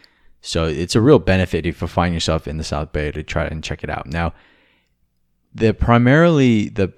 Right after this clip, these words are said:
I would say the best kind of food around here is definitely Japanese food, from ramen to udon to yakitori to sushi. There's a lot of restaurants here who,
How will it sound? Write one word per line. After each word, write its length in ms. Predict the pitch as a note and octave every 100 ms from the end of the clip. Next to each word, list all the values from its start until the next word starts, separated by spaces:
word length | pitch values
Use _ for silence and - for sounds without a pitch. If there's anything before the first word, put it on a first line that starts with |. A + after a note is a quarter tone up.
| -
I 100 | G#2+
would 140 | B2
say 140 | C3+ B2+
the 100 | F2
best 300 | F2+ F2+ -
kind 180 | F#2
of 80 | E2+
food 240 | - E2+ F2
around 320 | F#2 F#2+ F2+
here 220 | F#2+ F2+
is 100 | E2+
definitely 480 | - D#2 - E2 E2
Japanese 540 | - E2+ - E2+ F2
food, 260 | - G2 A#2 - _ _ _ _ _
from 200 | F2+ E2
ramen 460 | E2 E2+ F2 F2+ E2+
to 100 | -
udon 580 | E2+ E2 D#2+ D#2 D#2
to 400 | - - D2+ D2+ - _ _ _ _ -
yakitori 880 | E2 - - - D#2+ D#2 D#2+ D#2 -
to 260 | - D#2
sushi. 580 | D#2+ - F#2+ F#2 A2+ A2 - _ _ _ _
There's 180 | - E2+
a 40 |
lot 240 | F#2 F#2 F2
of 80 | E2
restaurants 460 | E2+ - D#2+ E2
here 200 | D#2 D#2+
who, 480 | D#2 D#2+ D#2+ D#2 -